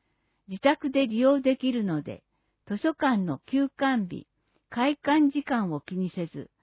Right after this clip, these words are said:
読書を楽しめます。特に、動く絵本は読み上げ機能があり、絵が動くなど、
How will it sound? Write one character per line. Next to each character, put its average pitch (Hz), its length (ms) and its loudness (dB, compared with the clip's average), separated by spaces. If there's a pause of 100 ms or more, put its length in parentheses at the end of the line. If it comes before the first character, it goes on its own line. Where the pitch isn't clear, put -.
(240)
読 262 280 -4
書 339 120 4
を 196 120 2
楽 180 280 -6
し - 140 -8
め 165 160 0
ま 135 140 -6
す。 - 80 -16 (800)
特 254 360 -2
に、 160 240 -4 (340)
動 254 260 0
く - 160 0
絵 214 140 4
本 202 260 -2
は 147 120 -4
読 170 180 -4
み 254 180 4
上 311 100 0
げ 302 140 -2
機 294 200 2
能 214 240 2
が 151 160 -4
あ 147 80 -6
り、 127 160 -16 (580)
絵 262 100 0
が 214 280 -2
動 233 260 0
く 240 140 -6
な 175 180 -4
ど、 - 220 -14